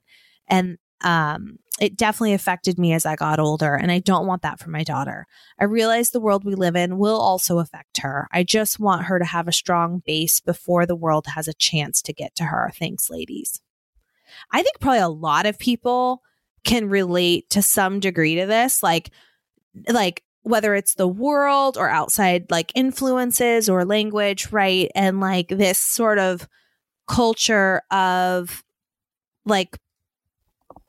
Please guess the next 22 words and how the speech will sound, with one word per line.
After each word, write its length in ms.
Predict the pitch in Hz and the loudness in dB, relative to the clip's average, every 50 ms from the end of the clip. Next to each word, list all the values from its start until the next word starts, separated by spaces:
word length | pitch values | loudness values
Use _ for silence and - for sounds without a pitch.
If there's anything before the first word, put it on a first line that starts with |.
| - - | -10 -8
commenting 640 | - - 320 320 302 302 294 277 277 - 277 254 247 | -4 0 2 4 4 2 2 -2 -6 -6 -4 -2 0
on 200 | 233 226 226 233 | 0 0 0 0
bodies 680 | 214 226 226 220 214 214 208 208 196 190 185 185 180 196 | 0 0 0 0 0 0 -2 -4 -4 -4 -2 -2 0 0
and 300 | 190 180 175 175 175 170 - - - - - - - - _ _ _ | 0 0 0 -2 -4 -10 -12 -16 -20 -20 -20 -20 -20 -20 _ _ _
wanting 480 | - 240 247 294 330 320 311 294 294 277 | -8 -2 0 2 2 2 2 0 -4 -6
to 100 | 302 269 | -4 -2
change 440 | - - 294 294 277 269 254 - | -2 0 0 0 0 -2 -4 -2
bodies 720 | - 269 254 240 233 233 233 233 226 220 208 202 202 190 190 | 0 2 2 4 2 0 -2 -4 -2 0 2 2 2 2 2
and 260 | 208 196 196 - 202 208 | 0 0 -2 -4 -2 0
this, 260 | 240 240 233 - - | 0 2 2 0 0
it's 220 | - 233 220 - - | 0 -2 -2 -2 0
everywhere. 720 | 262 330 427 - 247 220 180 - - - - - - - _ _ _ _ - | 0 2 2 2 0 0 -2 -2 -4 -8 -8 -10 -12 -16 _ _ _ _ -2
And 180 | 247 247 240 - | 0 0 2 2
so, 380 | - - 262 240 233 226 220 - | 2 2 2 2 2 2 2 2
yeah, 220 | 403 440 - 160 | 2 0 0 0
this 200 | 165 233 254 - | 0 0 0 0
is, 140 | 294 285 269 | 0 -2 0
like, 220 | 311 302 285 - | 0 0 2 2
a 60 | 220 | 2
huge, 1200 | 208 180 - - - - - 277 330 359 370 381 381 381 359 339 302 262 240 220 196 190 - - - - _ _ _ _ _ _ _ - | 0 0 -2 -4 -6 -6 -6 -6 -4 -2 0 2 2 4 4 4 4 2 2 0 0 0 0 -2 -2 -4 _ _ _ _ _ _ _ 0
like, 360 | 226 214 202 196 - - - _ _ _ _ _ _ _ _ _ _ _ _ _ _ _ _ - | 2 2 2 0 -2 -10 -20 _ _ _ _ _ _ _ _ _ _ _ _ _ _ _ _ -4
I'm, 180 | 233 247 240 240 | 0 0 2 0